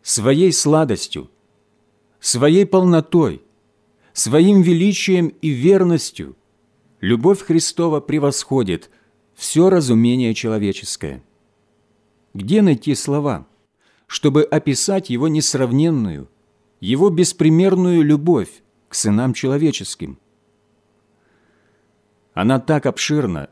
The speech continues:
и безгранична, что все слова, как ласточка, что скользит по воде и никогда не проникает в её глубину,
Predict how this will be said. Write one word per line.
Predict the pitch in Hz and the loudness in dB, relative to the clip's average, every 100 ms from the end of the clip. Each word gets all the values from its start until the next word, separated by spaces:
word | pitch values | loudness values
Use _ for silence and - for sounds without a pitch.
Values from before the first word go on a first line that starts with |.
| - | -10
и | |
безгранична, | 120 120 104 110 113 147 - 80 64 _ _ _ _ _ | -4 -4 -2 0 0 0 -4 -12 -16 _ _ _ _ _
что | - 82 | -12 -8
все | 78 - 151 | -6 -4 -4
слова, | - 135 151 147 | -2 -2 -2 -4
как | 135 - - - | -6 -10 -14 -8
ласточка, | 123 135 120 - 85 - 71 67 _ _ _ _ | -2 0 -2 -6 -10 -10 -14 -16 _ _ _ _
что | - - 127 | -8 -4 -4
скользит | - 135 120 160 - | 0 0 2 0 -2
по | 147 | -2
воде | 139 131 139 | -2 -2 -2
и | 131 - 160 | -4 -2 0
никогда | 165 151 143 139 165 | 0 2 -2 0 0
не | 170 | 0
проникает | - 143 131 - 147 139 131 - - | 0 0 0 -2 -2 -2 -4 -8 -10
в | |
её | 98 113 127 | -4 0 0
глубину, | 123 120 135 139 73 | 0 -2 -2 -2 -6